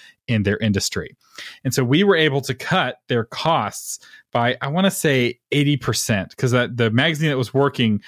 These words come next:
was the most expensive magazine, but it was the only one that everyone was buying <laughs> from. And we were able to cut all of the other magazines, and they had the same sales and a huge amount of money that they could then spend on other marketing activities. And these,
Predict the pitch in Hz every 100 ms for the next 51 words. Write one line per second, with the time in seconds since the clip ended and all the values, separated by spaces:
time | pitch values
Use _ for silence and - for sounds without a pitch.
0 | - - 127 123 147 170 160 - 151 -
1 | 117 156 156 110 92 92 - - - -
2 | 147 165 170 208 220 220 226 214 214 202
3 | 208 190 131 185 262 240 202 - 175 143
4 | 214 170 165 208 185 175 190 180 175 -
5 | 226 - - - - 170 214 240 208 196
6 | 180 156 165 170 139 120 117 - 143 151
7 | 151 127 127 - 175 170 185 190 - 175
8 | 160 123 104 113 - - _ 139 135 117
9 | - - 190 196 147 139 117 104 110 156
10 | 139 90 101 - - - - 113 110 107
11 | 107 113 107 127 120 117 113 127 123 123
12 | 120 117 _ - 107 110 113 110 - -
13 | - 107 92 64 - - 127 113 117 113
14 | -